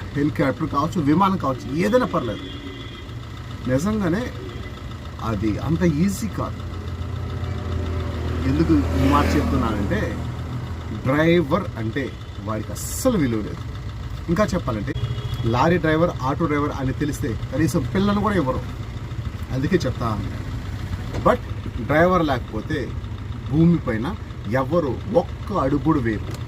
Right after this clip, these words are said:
అయినా సరే డ్రైవర్లకు విలువ ఉండదు. తిరుపతిలో తిరుచానూరు దగ్గర తాటి బెల్లం కాఫీ ఇది. టీ, కాఫీ రెండు బాగుంటాయి. కానీ ఈ గ్లాస్,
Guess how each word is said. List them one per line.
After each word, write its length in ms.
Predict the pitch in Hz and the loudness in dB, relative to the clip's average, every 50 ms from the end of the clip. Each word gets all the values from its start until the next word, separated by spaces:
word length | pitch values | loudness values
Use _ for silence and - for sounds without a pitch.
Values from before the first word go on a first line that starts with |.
| - - - - - - - - - - - - - - - - - - - | -10 -10 -10 -10 -8 -8 -10 -10 -8 -8 -8 -8 -8 -8 -8 -8 -8 -2 0
అయినా 180 | 139 202 247 269 | 2 4 4 4
సరే 200 | - 285 262 220 | 4 4 4 4
డ్రైవర్లకు 340 | 160 151 139 143 135 127 131 | 4 4 4 2 2 2 0
విలువ 220 | 117 110 107 107 | 0 0 0 0
ఉండదు. 300 | 98 98 98 92 - 95 - - - - - - - - - - - - - - - - - - - - - - - - - - - - - - - - - - - - - - - - - - - - - - - - - - - - - - - - - - | -2 -2 -4 -6 -6 -6 -6 -6 -8 -8 -8 -8 -8 -8 -6 -6 -6 -6 -6 -6 -6 -6 -6 -6 -6 -6 -6 -6 -6 -6 -6 -6 -4 -4 -4 -4 -4 -4 -4 -4 -4 -4 -4 -4 -4 -6 -6 -8 -10 -12 -12 -12 -12 -12 -12 -12 -12 -12 -12 -12 -12 -6 0 2
తిరుపతిలో 560 | 151 147 143 160 160 - - 113 135 175 - - - - - - - - - - - - - - - - - | 4 4 6 4 4 4 4 6 4 4 2 -2 -10 -16 -18 -18 -18 -18 -18 -16 -16 -16 -14 -14 -14 -4 4
తిరుచానూరు 540 | - 156 151 151 - 175 156 147 151 143 131 | 6 6 6 8 6 6 6 8 8 6 6
దగ్గర 440 | 107 107 104 95 107 101 127 196 - - - - - - - - - - - - - - | 6 4 2 2 2 2 2 2 0 -2 -6 -12 -14 -14 -14 -14 -14 -14 -14 -14 -4 0
తాటి 280 | 147 127 131 139 131 147 | 2 4 4 4 4 4
బెల్లం 300 | 113 120 117 117 117 117 | 4 6 6 6 4 4
కాఫీ 360 | - 120 117 110 - - 120 104 98 | 4 4 4 4 4 2 0 0 2
ఇది. 220 | 95 117 185 - - - - - - - - - - - - - - - - - | 2 0 0 0 -2 -4 -8 -10 -10 -8 -8 -8 -8 -6 -6 -6 -6 -2 2 4
టీ, 160 | - 92 185 | 6 6 6
కాఫీ 400 | - 160 131 131 - - 139 123 | 6 6 6 6 6 6 6 6
రెండు 380 | 117 127 131 139 160 208 - - 123 110 | 8 6 6 8 8 6 6 6 6 6
బాగుంటాయి. 680 | 117 127 135 135 135 123 117 107 104 110 170 - - - - - - - - - - - | 8 8 8 6 6 4 2 2 2 2 2 0 -2 -6 -14 -18 -18 -18 -18 -12 -4 -2
కానీ 300 | 180 190 214 233 277 - - - - - - - - - - - 143 | 0 0 2 0 -2 -2 -4 -10 -14 -14 -14 -12 -12 -12 -8 -2 2
ఈ 160 | 147 170 165 147 | 2 4 4 6
గ్లాస్, 280 | 156 165 175 170 - | 6 6 6 4 0